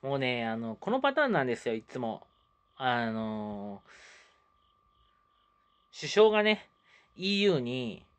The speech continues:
打診案を持ちかけて、「これで行きましょう」って言って合意したんだけど、えー、議会がね、「それは合意できない」とか言って、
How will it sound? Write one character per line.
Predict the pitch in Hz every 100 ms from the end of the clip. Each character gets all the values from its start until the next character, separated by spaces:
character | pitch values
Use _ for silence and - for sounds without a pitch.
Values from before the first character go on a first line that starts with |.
| _ -
打 | 135 143
診 | 196 185
案 | 131
を |
持 | 117
ち | 110
か | - 131
け | 123
て、 | 117 104 - - - -
「こ | - 170
れ |
で | 185
行 | 170 190
き |
ま | 185
し | 165
ょ | 185 131
う」 |
っ |
て | -
言 | -
っ | 107
て |
合 | 143 175
意 |
し | 165
た | - 190
ん | 135
だ | 95
け | 92
ど、 | 147 156 101 - - - - -
え | 117 113 107 104 107
ー、 |
議 | 160
会 | 160 110
が | 80
ね、 | 90 87 - _ _ _ _
「そ | - 143
れ |
は | 143
合 | 135 156 170
意 | 165
で | 165
き | 175
な | 160
い」 | 143 117 104
と | -
か |
言 | 92
っ | 85
て、 | _ 92 76